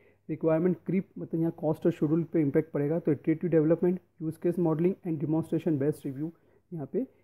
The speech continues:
अ, फीचर्स का यूज़ करेंगे हम। फिर रिक्वायर, फिर नेक्स्ट है एनालिसिस, अ, पैरालिसिस। तो यहाँ शेड्यूल पे इम्पैक्ट पड़ेगा, तो demonstration based review और use case oriented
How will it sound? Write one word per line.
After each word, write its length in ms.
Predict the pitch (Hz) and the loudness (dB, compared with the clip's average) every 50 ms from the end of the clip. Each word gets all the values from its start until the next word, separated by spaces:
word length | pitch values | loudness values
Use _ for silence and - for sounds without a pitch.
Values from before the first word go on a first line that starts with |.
| _ _ _ - | _ _ _ -12
अ, 100 | 147 143 | -12 -12
फीचर्स 420 | 143 - 147 139 - 160 160 160 | -6 -6 -6 -2 -2 -4 -4 -2
का 120 | - - 190 | -4 -2 0
यूज़ 320 | 208 170 143 139 139 - | 0 2 0 0 -2 -2
करेंगे 320 | - 151 131 131 131 127 131 | -4 -4 -2 -2 -2 -2 -2
हम। 200 | 131 156 151 - _ _ _ _ _ _ _ _ _ _ _ _ _ _ _ - - - - - - - - - - - - _ _ _ _ _ _ _ _ _ _ _ _ _ _ _ _ - - - - - _ _ _ - | -4 -4 -6 -12 _ _ _ _ _ _ _ _ _ _ _ _ _ _ _ -6 -6 -6 -6 -8 -12 -10 -8 -8 -8 -8 -12 _ _ _ _ _ _ _ _ _ _ _ _ _ _ _ _ -20 -20 -20 -20 -20 _ _ _ -6
फिर 140 | 185 190 160 | -6 -2 -2
रिक्वायर, 380 | 160 - - 156 147 151 156 | -2 -2 0 0 2 2 2
फिर 300 | 151 - - - - 185 | 0 -4 -10 -2 0 2
नेक्स्ट 340 | 175 165 175 170 - - - | 4 4 4 2 0 -2 0
है 160 | 160 170 - - | 0 0 0 0
एनालिसिस, 600 | 185 156 165 165 165 165 160 - 214 214 - - | 0 4 6 8 6 6 6 4 0 0 -2 -14
अ, 1700 | _ _ _ _ _ _ _ _ _ _ _ _ _ _ _ _ _ _ _ _ _ _ _ _ _ _ 208 180 160 151 156 156 156 156 151 - _ _ | _ _ _ _ _ _ _ _ _ _ _ _ _ _ _ _ _ _ _ _ _ _ _ _ _ _ -6 -4 -2 0 2 2 2 0 -2 -6 _ _
पैरालिसिस। 640 | 165 160 160 160 156 151 - 143 139 - - - - _ _ _ _ _ _ _ _ _ _ _ _ _ _ _ _ _ _ _ - | 4 6 6 6 4 4 2 -2 -2 -2 -6 -16 -20 _ _ _ _ _ _ _ _ _ _ _ _ _ _ _ _ _ _ _ -8
तो 220 | 165 170 180 - - - | -4 -4 -4 -4 -6 -2
यहाँ 180 | 160 170 185 | 2 2 2
शेड्यूल 320 | 180 - 185 165 175 190 196 | 4 4 4 6 8 6 8
पे 120 | 190 190 | 8 6
इम्पैक्ट 340 | 165 151 - 160 151 - - | 6 8 6 4 2 4 0
पड़ेगा, 300 | 147 135 131 156 247 294 | 0 0 0 -2 -4 -6
तो 240 | - - 185 202 180 | -4 0 2 2 4
demonstration 520 | 147 147 151 151 160 156 - 175 - 185 175 | 4 4 4 4 2 2 -2 2 2 4 6
based 220 | 147 156 151 - | 6 4 2 2
review 200 | - 160 147 160 | -4 -2 2 4
और 140 | 185 180 160 | 4 4 4
use 180 | 147 151 165 165 | 4 2 0 0
case 220 | - - 175 170 | 2 0 2 4
oriented 480 | - 151 143 147 147 147 147 160 175 | 4 2 4 4 2 2 2 0 -2